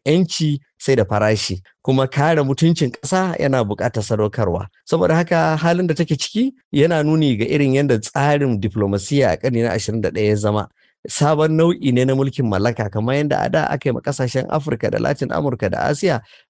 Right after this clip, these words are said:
mulkin mallaka. To, Donald Trump da Benjamin Netanyahu da kannukan farautarsu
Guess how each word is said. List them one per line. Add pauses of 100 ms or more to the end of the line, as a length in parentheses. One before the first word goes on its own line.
mulkin
mallaka. (300)
To,
Donald
Trump
da
Benjamin
Netanyahu
da
kannukan
farautarsu